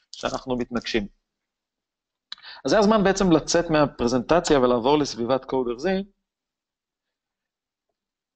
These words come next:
ולהציג לכם את ה-, אה, את השימושים האלה מקרוב. אז אני אשאר בשלב האימונים, כל אחד יכול לרשום לעצמו בצד איזה משימות אני מדגים, כי אלה הן המשימות שעוזרות לנו להבין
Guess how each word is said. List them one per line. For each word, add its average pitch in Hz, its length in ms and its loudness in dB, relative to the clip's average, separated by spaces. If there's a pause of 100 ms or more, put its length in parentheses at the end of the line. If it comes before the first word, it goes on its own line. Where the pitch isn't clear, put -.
(340)
ולהציג 131 400 0
לכם 151 300 -2
את 139 120 -8
ה-, 135 200 0 (260)
אה, 117 560 -4 (640)
את - 140 -6
השימושים 123 1300 0
האלה 151 220 4
מקרוב. 113 500 -4 (720)
אז 127 100 -2
אני 151 120 0
אשאר 202 240 2
בשלב 175 380 4
האימונים, 131 460 -4 (160)
כל 156 180 0
אחד 151 220 -2
יכול 143 200 -2
לרשום 143 320 -4
לעצמו 123 240 -8
בצד 127 340 -2 (180)
איזה 143 180 0
משימות 135 500 -4
אני 127 140 -4
מדגים, 180 440 -2 (400)
כי 165 100 2
אלה 180 100 4
הן 175 200 0
המשימות 147 520 -2
שעוזרות 131 480 0
לנו 147 180 0
להבין 127 520 0